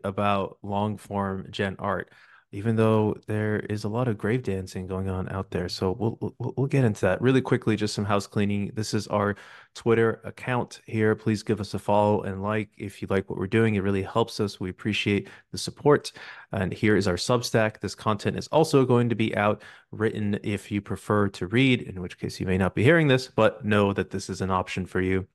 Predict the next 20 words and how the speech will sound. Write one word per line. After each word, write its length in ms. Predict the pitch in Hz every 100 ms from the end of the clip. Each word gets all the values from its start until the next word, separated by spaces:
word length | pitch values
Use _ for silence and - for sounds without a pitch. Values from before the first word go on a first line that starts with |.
| _ _ _ _ _
And 320 | - 107 104 - - - -
just 180 | 98 -
a 40 |
couple 260 | 107 101 101
shout 260 | 110 101
outs. 180 | 101 95
Jared, 460 | - 107 104 104 101
this 160 | -
is 80 | 101
Jared's 280 | - 101 101
account. 380 | - 101 98 101
Give 120 | 98
him 60 |
a 40 | 95
follow. 460 | - 101 101 101
Founder 340 | 98 107 101 101
of 80 | 95
Eight 200 | 117 117
Nap 220 | 104 98 _
Art, 320 | 101 101 -